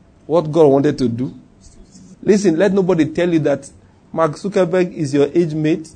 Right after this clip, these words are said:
is, is younger than you, and at this age has become a billionaire. I want to tell you, Mark Zuckerberg did not make billions. It is God that just said, "Come, this boy, come and sit here." He, he's doing a job. And I don't want to talk about that now, by the way. So that morning I woke up,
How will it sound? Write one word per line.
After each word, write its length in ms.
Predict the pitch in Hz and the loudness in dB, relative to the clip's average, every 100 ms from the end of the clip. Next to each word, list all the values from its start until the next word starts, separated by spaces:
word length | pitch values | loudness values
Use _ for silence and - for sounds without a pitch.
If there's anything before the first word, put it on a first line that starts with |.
| _ - | _ -6
is, 140 | 139 | -4
is 360 | 175 170 143 143 | -2 -2 -2 -2
younger 240 | 170 185 | 2 4
than 220 | 160 151 | 4 4
you, 320 | 151 202 - - - - - - | 4 0 -4 -20 -20 -20 -20 -10
and 160 | 147 151 | -2 0
at 80 | 147 | 2
this 220 | 170 185 | 0 4
age 200 | 180 180 | 4 6
has 140 | 156 | 4
become 280 | 143 190 185 | 2 2 2
a 40 | 147 | 4
billionaire. 580 | 135 151 151 156 139 - - _ - _ - | 4 4 4 2 -2 -8 -20 _ -20 _ 0
I 80 | |
want 180 | 151 214 | 2 4
to 80 | 190 | 2
tell 300 | 160 185 180 | 0 0 2
you, 280 | 160 123 - | 0 -2 -8
Mark 240 | 151 165 151 | -4 -2 -2
Zuckerberg 540 | - 196 196 175 190 | -6 -4 -2 0 -2
did 140 | 147 139 | -2 0
not 140 | 160 | 0
make 380 | 160 156 156 123 | 0 0 -2 -6
billions. 500 | 143 131 104 - - _ _ _ _ _ - _ | -4 -4 -6 -12 -20 _ _ _ _ _ -20 _
It 140 | - 135 | -6 -2
is 120 | 143 | -2
God 260 | 135 196 165 | 0 0 2
that 120 | 143 | 2
just 200 | 165 160 | 0 0
said, 160 | 160 160 | -2 0
"Come, 240 | 165 107 - | -2 -2 -6
this 140 | 185 | -2
boy, 200 | 156 127 | 0 0
come 200 | - 185 | 0 0
and 100 | 143 | 0
sit 200 | - 147 | -2 -2
here." 180 | 139 - - _ _ - 151 | -4 -6 -16 _ _ -4 -2
He, 160 | 160 | 0
he's 160 | - 190 | 2 2
doing 200 | 165 269 | 4 6
a 100 | 165 | 6
job. 320 | 147 139 101 - - _ - - - - _ _ _ - _ _ _ - - - - - - - - - - - - - - - - | 6 2 -2 -14 -20 _ -20 -20 -20 -20 _ _ _ -20 _ _ _ -20 -20 -20 -20 -20 -20 -20 -20 -20 -20 -20 -20 -20 -20 -20 -10
And 100 | 143 | -4
I 60 | 131 | 0
don't 160 | 156 151 | 2 2
want 100 | 123 | 0
to 60 | |
talk 80 | 139 | -2
about 160 | 113 117 | 0 0
that 180 | 104 | -2
now, 120 | 107 101 | -4 -8
by 180 | 113 | -8
the 80 | 107 | -8
way. 60 | 139 | 0
So 120 | 269 | 2
that 160 | 277 302 | 4 4
morning 180 | 262 | 4
I 40 | 196 | 6
woke 200 | 190 | 4
up, 100 | 190 | 2